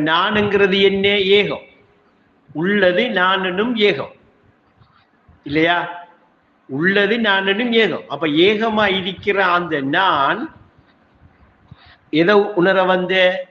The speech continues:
எதை உணர்ந்துச்சு? இப்ப ரஹ்மானுடைய தோற்றத்தை கொண்டு ஆதமை படைத்தானுங்கிற இந்த உவமானம் தானே நமக்கு தந்த விளக்கம். இது உவமானத்துல தந்திருக்கி. இப்ப நாம இதை எடுக்கணும் எப்படி என்றா, அல்லாஹ் எங்கே இருந்தான்,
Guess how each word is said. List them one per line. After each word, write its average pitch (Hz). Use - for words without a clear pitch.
எதை 180
உணர்ந்துச்சு? 190
இப்ப 165
ரஹ்மானுடைய 196
தோற்றத்தை 180
கொண்டு 180
ஆதமை 185
படைத்தானுங்கிற 175
இந்த 156
உவமானம் 185
தானே 202
நமக்கு 190
தந்த 180
விளக்கம். 175
இது 135
உவமானத்துல 202
தந்திருக்கி. 185
இப்ப 127
நாம 170
இதை 202
எடுக்கணும் 202
எப்படி 180
என்றா, 185
அல்லாஹ் 196
எங்கே 180
இருந்தான், 180